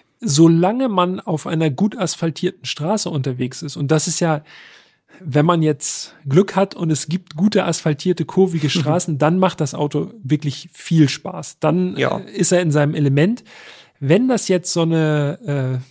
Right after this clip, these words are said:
Speaker 1: äh, ja, so ein bisschen rumpelige, äh, Bundesstraße ist oder so ein, irgendwie so ein kleinerer Weg, dann hauen einfach, haut jedes Schlagloch einfach so brutal rein, dass man so ein bisschen meint, nee,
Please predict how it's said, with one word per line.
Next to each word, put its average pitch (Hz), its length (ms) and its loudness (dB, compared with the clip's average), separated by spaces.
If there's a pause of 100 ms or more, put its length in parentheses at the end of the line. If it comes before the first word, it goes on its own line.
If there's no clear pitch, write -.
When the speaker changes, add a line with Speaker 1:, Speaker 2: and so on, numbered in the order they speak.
(180)
Speaker 1:
äh, - 40 -20
ja, 127 220 -6
so 151 140 -2
ein 147 180 2
bisschen 175 280 0
rumpelige, 151 1500 0
äh, - 60 -20 (840)
Bundesstraße 180 720 2
ist 196 200 -4
oder 156 180 2
so 147 120 -2
ein, 143 380 -6 (500)
irgendwie 151 280 -2
so 147 80 -2
ein 135 160 -2
kleinerer 156 500 0
Weg, 185 300 0 (1080)
dann 175 380 -2 (340)
hauen 170 280 2
einfach, 156 680 -4 (260)
haut 151 200 0
jedes 156 260 2
Schlagloch 147 460 -6
einfach 147 480 -10 (160)
so 147 220 0
brutal 151 480 -2
rein, 143 280 -2
dass 156 220 -4
man 147 400 -6
so - 140 -6
ein 131 100 -4
bisschen 165 640 -6
meint, 139 420 -6
nee, 143 360 -6